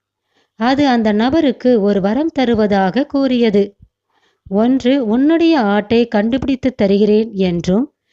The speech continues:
இல்லை என்றால் உன்னுடைய ஆட்டை திருடிய நபரை கண்டுபிடித்து தருகிறேன். இது இரண்டில் உனக்கு எது வேண்டும் என்று கேட்கிறது. இப்போது அந்த ஆட்டக்காரர் என்ன கேட்டிருப்பார் என்று நினைக்கிறீங்க?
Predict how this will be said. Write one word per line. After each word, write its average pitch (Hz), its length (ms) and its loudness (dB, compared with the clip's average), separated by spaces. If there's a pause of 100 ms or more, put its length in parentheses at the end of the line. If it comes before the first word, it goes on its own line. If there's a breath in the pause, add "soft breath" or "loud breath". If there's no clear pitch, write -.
(300)
இல்லை 320 380 2
என்றால் 254 440 2
உன்னுடைய 302 540 0
ஆட்டை 240 320 0 (140)
திருடிய 302 440 0
நபரை 208 400 0
கண்டுபிடித்து 254 640 -2
தருகிறேன். 190 540 0 (720)
இது 247 280 0
இரண்டில் 294 500 2
உனக்கு 247 420 0
எது 214 240 2
வேண்டும் 294 420 2 (260)
என்று 214 360 -4
கேட்கிறது. 202 580 -2 (1600)
இப்போது 302 480 2
அந்த 233 200 2
ஆட்டக்காரர் 262 840 0
என்ன 226 360 0
கேட்டிருப்பார் 277 640 0
என்று 254 200 -2
நினைக்கிறீங்க? 247 640 -2